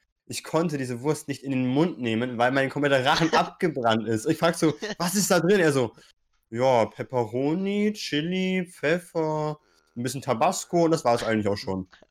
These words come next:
Speaker 2: <laughs> Und dann wahrscheinlich, äh, das Tabasco mit fünf, äh, Millionen
Speaker 1: Milliarden
Speaker 2: Scoville.
Speaker 1: Scoville, ja.
Speaker 2: <laughs> Fünf Milliarden Scoville.
Speaker 1: Hm,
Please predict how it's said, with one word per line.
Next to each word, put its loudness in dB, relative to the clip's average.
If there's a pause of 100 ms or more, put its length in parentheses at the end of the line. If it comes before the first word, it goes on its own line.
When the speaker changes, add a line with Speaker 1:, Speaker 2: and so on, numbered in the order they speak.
(280)
Speaker 2:
<laughs> -14
Und -6
dann 0
wahrscheinlich, -2
äh, 0
das -8
Tabasco -6
mit -10
fünf, -14 (400)
äh, -6 (240)
Millionen -4
Speaker 1:
Milliarden 4
Speaker 2:
Scoville. -4
Speaker 1:
Scoville, 4
ja. 0
Speaker 2:
<laughs> -2
Fünf -8 (100)
Milliarden -4 (160)
Scoville. -6
Speaker 1:
Hm, 0